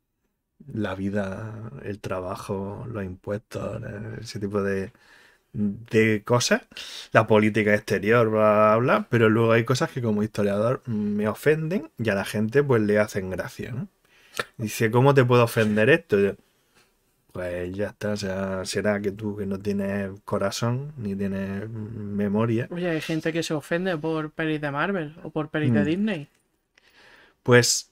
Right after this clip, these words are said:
Speaker 1: esto viene de, de, de ofenderse de una cosa que pasa todos los días,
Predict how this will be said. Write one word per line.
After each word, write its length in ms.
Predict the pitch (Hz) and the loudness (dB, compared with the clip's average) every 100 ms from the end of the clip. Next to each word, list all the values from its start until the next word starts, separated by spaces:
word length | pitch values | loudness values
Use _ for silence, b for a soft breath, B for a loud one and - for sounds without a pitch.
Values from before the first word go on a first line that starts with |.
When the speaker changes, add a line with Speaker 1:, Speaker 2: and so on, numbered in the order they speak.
| - | -4
Speaker 1:
esto 280 | 135 - 196 | 0 6 8
viene 340 | 196 214 214 | 8 8 6
de, 340 | 147 117 107 - - _ _ _ - | 6 6 4 0 -12 _ _ _ -10
de, 380 | 117 131 123 - | 2 4 4 2
de 480 | 127 120 127 123 127 | -2 2 4 6 6
ofenderse 920 | 123 117 120 113 113 131 - 180 - | 4 4 2 4 4 4 2 0 -2
de 140 | 123 120 | 0 2
una 160 | 127 127 | 4 2
cosa 220 | 127 147 | 2 0
que 100 | 123 | 0
pasa 380 | 104 117 139 131 _ | 0 -2 -2 -4 _
todos 240 | - 113 107 | 2 4 4
los 180 | 101 104 | 2 0
días, 580 | 127 254 - - - | -2 -4 -12 -18 -20